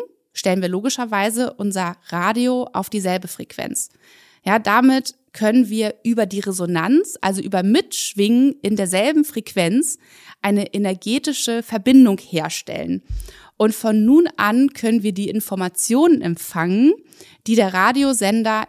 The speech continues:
eben auf dieser oder auf seiner Sendeenergie mitschickt. Und was wir also im Radio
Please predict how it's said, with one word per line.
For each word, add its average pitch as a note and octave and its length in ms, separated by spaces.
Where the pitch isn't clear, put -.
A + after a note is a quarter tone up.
eben G#3 420
auf G#3+ 280
dieser G#3 560
oder - 180
auf D#3+ 100
seiner A3+ 540
Sendeenergie G3 1300
mitschickt. - 600
Und G#3 400
was G#3 280
wir B3+ 140
also G#3 200
im G3+ 140
Radio G#3 760